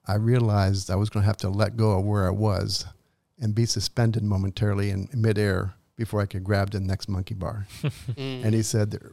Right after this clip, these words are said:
Speaker 1: first few times through it, my parents held me so that as I let go,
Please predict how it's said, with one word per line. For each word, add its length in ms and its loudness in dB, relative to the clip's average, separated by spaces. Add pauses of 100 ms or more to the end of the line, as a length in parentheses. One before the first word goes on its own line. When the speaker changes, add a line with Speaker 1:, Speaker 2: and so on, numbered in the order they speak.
Speaker 1:
first 320 0
few 180 -2
times 360 0
through 220 0
it, 180 -2
my 140 -2
parents 420 0
held 240 2
me 320 -2 (460)
so 260 2
that 200 0
as 180 0
I 80 2
let 280 -2
go, 360 4